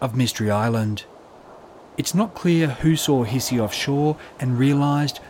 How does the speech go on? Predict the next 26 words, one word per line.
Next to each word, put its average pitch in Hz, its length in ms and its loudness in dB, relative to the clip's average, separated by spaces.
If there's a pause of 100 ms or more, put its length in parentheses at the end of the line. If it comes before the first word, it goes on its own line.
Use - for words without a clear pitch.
that - 180 -8
George 151 320 2
O'Brien 131 680 2 (220)
was 131 160 -2
in 131 140 2
desperate - 460 -4
trouble. 117 520 0 (640)
But 139 120 -6
the 165 60 0
yacht's 147 300 2
distress 139 480 0
saw 143 500 2
the 131 80 -4
Daily 147 320 2
Telegraph's 135 640 0
launch 131 340 2 (220)
put 160 140 2
out 156 320 2
at - 200 -6
nine 143 320 2
P 135 220 -2
M 139 200 0 (200)
in 123 80 -2
a 117 80 4
rescue 113 380 2
attempt. 117 480 -4